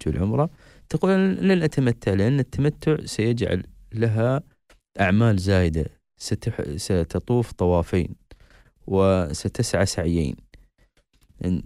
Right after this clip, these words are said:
وهذا سيكون شاقاً عليها. فإذا قرنت أو، فإذا قرنت بينهما أو أفردت،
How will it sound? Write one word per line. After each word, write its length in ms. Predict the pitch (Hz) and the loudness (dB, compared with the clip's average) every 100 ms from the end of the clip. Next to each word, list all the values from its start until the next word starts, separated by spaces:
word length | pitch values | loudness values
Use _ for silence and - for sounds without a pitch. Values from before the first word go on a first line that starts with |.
| - - | -12 -8
وهذا 720 | 92 107 120 117 104 123 - | -2 2 4 4 4 4 0
سيكون 520 | - 98 92 - 120 | -2 -2 0 0 0
شاقاً 480 | 104 - 123 - 87 78 | 2 2 2 2 -2 0
عليها. 380 | 80 78 101 - _ _ _ _ | -2 -4 -8 -14 _ _ _ _
فإذا 420 | 123 151 139 127 | 0 2 2 2
قرنت 560 | 123 143 120 98 95 - | 2 2 4 2 0 -4
أو، 580 | - 95 95 92 - - - 98 87 - | 0 2 2 0 -2 -10 -8 -4 -4 -2
فإذا 320 | 87 101 95 | -2 0 -2
قرنت 500 | - 117 98 90 85 - - | 2 2 4 2 -2 -8 -10
بينهما 1000 | 90 95 87 85 85 85 82 92 90 90 | -2 0 2 0 0 0 0 0 0 0
أو 240 | 87 - | 0 0
أفردت، 640 | 90 - 87 85 90 - | -2 0 -2 0 -2 -4